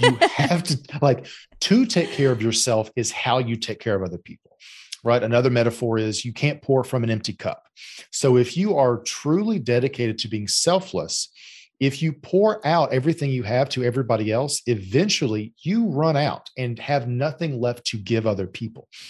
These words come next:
You have to eventually take the time to step back and replenish yourself to then be able to go out and be selfless again the next day, right? Like,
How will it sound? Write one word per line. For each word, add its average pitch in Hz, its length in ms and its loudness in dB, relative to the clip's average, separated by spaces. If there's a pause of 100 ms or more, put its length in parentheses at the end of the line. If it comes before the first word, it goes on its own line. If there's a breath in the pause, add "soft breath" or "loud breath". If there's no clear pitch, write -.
(300 loud breath)
You 127 200 -2
have 185 320 -2
to 156 200 -4
eventually 120 680 -2 (260 soft breath)
take 147 200 0
the 180 80 -2
time 127 260 -2
to - 160 -10
step 147 360 -4
back 120 280 -4
and 117 160 -4
replenish 139 640 -6
yourself 104 880 -2 (420 soft breath)
to 123 220 -4
then 143 400 -2
be 131 300 0
able 113 280 0
to 113 140 -6
go 110 280 0
out 113 100 -4
and 104 200 -6
be 117 360 -2 (100)
selfless - 800 -2
again 101 480 -4
the 98 100 -8
next 95 540 -6 (180)
day, - 320 -6 (600 loud breath)
right? 110 260 2
Like, 117 240 2